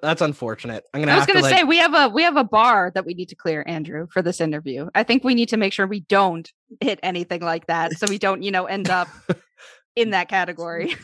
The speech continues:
Speaker 1: Yeah, absolutely. I mean, I, I think we'll, we'll do better than that. I think, uh, everyone's in a better place than at that point. But I'm sure, like, Jay, you must miss working with Eric Andre a little bit, 'cause it seemed like you guys had such good chemistry on,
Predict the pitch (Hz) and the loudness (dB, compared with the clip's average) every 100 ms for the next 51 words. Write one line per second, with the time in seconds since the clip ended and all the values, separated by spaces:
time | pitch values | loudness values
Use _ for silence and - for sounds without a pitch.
0 | - 170 151 120 147 143 143 123 104 107 | 0 4 4 4 0 0 -4 -4 -4 -8
1 | 113 _ 131 139 147 127 - - _ _ | -10 _ -4 0 0 -2 -10 -20 _ _
2 | _ _ 175 175 190 190 208 175 170 156 | _ _ 0 2 2 2 2 4 6 4
3 | 165 160 151 139 135 139 123 123 113 127 | 4 2 2 2 0 0 -4 -4 -2 0
4 | 143 160 151 - 135 123 123 - 151 151 | 0 0 0 -2 0 2 0 0 0 4
5 | 156 143 135 135 127 123 135 139 139 135 | 4 2 0 -2 -2 -4 -2 2 2 0
6 | 139 135 131 135 123 117 - _ _ _ | -2 -2 -4 -6 -6 -8 -12 _ _ _
7 | - 139 135 127 - 131 160 185 180 240 | -4 -2 -2 -2 -2 0 2 2 4 4
8 | 202 - _ - 156 135 123 175 156 202 | 4 2 _ -2 0 0 2 2 4 6
9 | 196 - 131 143 143 135 131 127 120 110 | 6 4 0 0 0 -2 -2 -2 -4 -2
10 | 120 123 120 117 113 113 117 110 117 - | -4 -2 -4 -2 -4 -4 -6 -6 -8 -6
11 | 139 127 131 175 190 127 139 127 123 123 | -8 -6 -2 0 -2 -2 -2 -2 -4 -4
12 | 131 - 131 - 117 120 107 113 110 117 | -6 -6 -8 -8 -6 -6 -8 -10 -8 -8
13 | 117 | -8